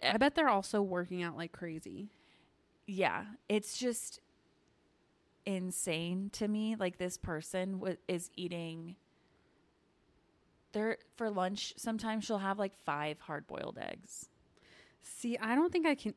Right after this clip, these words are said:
Speaker 1: eat that much.
Speaker 2: I know. I literally, I can't either.
Speaker 1: I eat one hard-boiled egg and my stomach swells to the size of a globe.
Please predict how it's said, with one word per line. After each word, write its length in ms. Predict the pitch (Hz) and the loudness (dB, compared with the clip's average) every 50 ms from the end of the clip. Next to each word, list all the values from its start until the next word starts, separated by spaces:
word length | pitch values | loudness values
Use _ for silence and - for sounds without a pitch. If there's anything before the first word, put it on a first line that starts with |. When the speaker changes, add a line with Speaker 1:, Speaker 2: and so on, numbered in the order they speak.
| _ - | _ -4
Speaker 1:
eat 240 | 214 233 247 - - | -2 -2 -2 -4 -4
that 200 | 180 165 147 - | -4 -4 -4 -4
much. 260 | 156 147 120 - - | -6 -6 -6 -2 2
Speaker 2:
I 160 | - 226 214 214 | 4 6 6 8
know. 380 | 226 233 233 208 185 185 - - _ _ - | 8 6 6 6 4 2 -2 -8 _ _ 2
I 300 | 190 202 208 208 - - _ _ - | 4 4 4 4 2 -2 _ _ -8
literally, 480 | 196 185 190 196 196 202 208 208 202 190 | 0 4 6 8 8 8 8 8 6 6
I 160 | 180 185 185 | 6 4 4
can't 280 | 180 - - 190 170 - | 2 2 0 0 0 2
either. 260 | 190 196 190 190 170 160 | 2 2 2 4 6 8
Speaker 1:
I 160 | 202 220 240 | 8 8 8
eat 280 | 247 269 285 311 277 - | 8 6 4 4 4 2
one 400 | 196 180 208 202 196 226 247 254 | 0 2 4 6 6 6 6 4
hard-boiled 640 | - - 208 170 180 180 180 165 156 156 160 165 180 | 4 2 0 0 0 0 0 0 0 2 2 2 2
egg 200 | 165 165 170 185 | 2 2 2 2
and 100 | 185 185 | 0 -2
my 180 | 175 160 160 175 | -2 -2 -2 -4
stomach 600 | - - - - - 208 214 226 233 196 - - | -4 -8 -8 0 2 4 4 4 4 2 -2 -6
swells 440 | - - 180 165 156 156 165 - - | -6 -2 -2 0 0 0 -2 -2 -4
to 100 | - 196 | -4 -2
the 120 | 180 170 | -2 -2
size 420 | 170 - 185 175 165 165 165 170 185 | -2 -2 -2 -2 0 -2 -2 -2 -4
of 100 | 170 156 | -4 -4
a 60 | 165 | -4
globe. 640 | 175 - 196 190 190 190 190 180 170 170 165 196 202 | -4 -2 0 0 2 2 2 2 0 0 -2 -4 -4